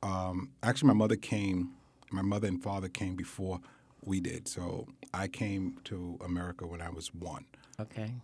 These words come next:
Speaker 1: So after I was born, um, they stayed around for about a year. So nineteen seventy-one they came, and then we followed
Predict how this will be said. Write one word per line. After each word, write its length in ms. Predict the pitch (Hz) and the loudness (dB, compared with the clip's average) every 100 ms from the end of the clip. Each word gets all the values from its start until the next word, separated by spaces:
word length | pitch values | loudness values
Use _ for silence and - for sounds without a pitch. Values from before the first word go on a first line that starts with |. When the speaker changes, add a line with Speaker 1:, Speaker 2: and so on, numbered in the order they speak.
| - | -12
Speaker 1:
So 580 | - 90 90 87 87 85 - | -8 -6 -4 -4 -4 -6 -4
after 280 | 90 - | -4 -2
I 100 | 90 | -4
was 140 | 87 85 | -4 -6
born, 420 | 90 85 85 85 - - - | -6 -6 -6 -8 -12 -20 -10
um, 500 | 87 80 85 85 - - _ _ - - _ _ _ | -8 -8 -8 -10 -10 -20 _ _ -20 -20 _ _ _
they 220 | - 90 90 - _ | -6 -6 -6 -16 _
stayed 280 | - - 98 | -8 -4 -2
around 240 | 98 98 | 0 0
for 100 | 95 | -2
about 180 | 87 90 | -4 -4
a 40 | 82 | -4
year. 260 | 87 107 | -2 -2
So 120 | - | -2
nineteen 300 | 90 90 92 | -2 -2 -4
seventy-one 1600 | 90 92 90 85 87 - - - - _ - 85 87 95 117 127 123 | -4 -4 -4 -4 -4 -10 -20 -20 -20 _ -14 -6 -4 0 2 0 0
they 160 | 95 | -6
came, 440 | 90 - 107 135 139 | -6 -4 0 0 0
and 140 | 95 | -2
then 320 | 90 87 85 73 | 0 2 0 -4
we 260 | - 87 87 | -10 -4 -4
followed 500 | 87 87 85 80 80 | -4 -6 -4 -6 -10